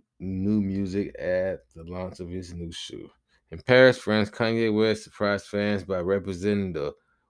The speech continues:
Y Z Y Season nine experience in the eighth arrondissement of,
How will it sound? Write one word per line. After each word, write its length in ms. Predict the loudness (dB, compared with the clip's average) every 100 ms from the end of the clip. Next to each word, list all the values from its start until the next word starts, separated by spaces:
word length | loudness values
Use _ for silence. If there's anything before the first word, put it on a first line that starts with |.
| _
Y 240 | 0 2
Z 280 | 2 -2 -4
Y 300 | -2 -2 -2
Season 440 | -4 -4 -2 -2 -4
nine 260 | -4 -6
experience 520 | -10 -6 -2 -2 -2 -6
in 220 | -8 -4
the 220 | -4 -6 _ _ _ _ _ 0
eighth 300 | 2 2 -4 _ _ _ _ _ _ _ _ _ _ _ _ _ _ _ _ _ _ _
arrondissement 920 | 0 2 4 2 2 0 0 -2 -2 -2
of, 360 | -2 -2 -2